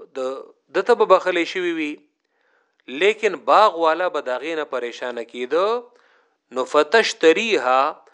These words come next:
نو باغ والا به ترېنه هغه د کجورو ډکي هغه به واغستل. چې به ته دا کجوري دا نغدې والا، دا چې کومې را شوکېدلې دي یا دا چوارې دا والا،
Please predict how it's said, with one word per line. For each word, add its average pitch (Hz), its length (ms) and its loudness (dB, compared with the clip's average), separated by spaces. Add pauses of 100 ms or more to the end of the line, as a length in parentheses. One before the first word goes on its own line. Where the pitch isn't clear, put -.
(260)
نو 117 100 -8
باغ 147 360 4
والا 151 300 0
به 160 140 -4
ترېنه 147 420 -6 (260)
هغه 135 160 -4
د 127 80 -8
کجورو 139 460 -10
ډکي 196 400 -8
هغه 123 200 -6
به 117 140 -8
واغستل. 104 680 -10 (600)
چې - 60 -12
به 120 140 -6
ته 165 180 -6
دا 147 160 2
کجوري 147 460 -6
دا 139 180 -2
نغدې 127 420 -6
والا، 139 280 0 (520)
دا 113 100 -4
چې - 100 -14
کومې 139 260 -2
را 120 120 2
شوکېدلې 151 680 -8
دي 165 120 -8 (240)
یا 127 140 -2
دا 120 120 -2
چوارې 123 540 -2
دا 123 120 0
والا، 156 380 0